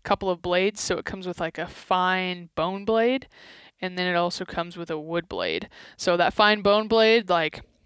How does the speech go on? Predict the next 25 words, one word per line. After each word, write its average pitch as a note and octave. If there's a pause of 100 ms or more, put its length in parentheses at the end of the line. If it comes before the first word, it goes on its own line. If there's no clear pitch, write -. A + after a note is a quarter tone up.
(160)
works -
really F3+
good F3+
if F3+
you're F3
skull F#3
capping G3+ (100)
animals. G3+ (720)
Or F#3+
if -
you F3
need, F3 (120)
uh, F#3
you F3+
know, E3 (260)
saw F3
to F3
cut -
ribs F#3+
or G3
whatever. G3 (380)
And F3+
you F3
have F3
that D#3